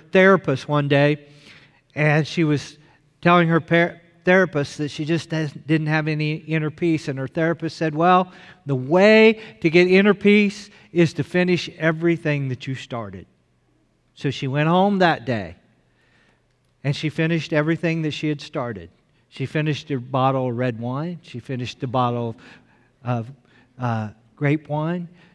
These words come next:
She finished her Prozac. Fi-, she finished off her Vicodin.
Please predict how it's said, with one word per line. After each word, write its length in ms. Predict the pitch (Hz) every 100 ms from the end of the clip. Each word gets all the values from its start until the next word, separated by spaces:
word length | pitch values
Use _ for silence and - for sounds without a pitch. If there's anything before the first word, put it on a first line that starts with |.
| -
She 260 | - 156
finished 520 | 123 - 143 135 -
her 80 | 120
Prozac. 720 | 101 - 139 135 151 156 170 - _ _
Fi-, 200 | _ 139
she 320 | 120 - -
finished 420 | 131 143 139 - 131
off 220 | 127 -
her 120 | 120
Vicodin. 680 | 104 135 151 170 160 170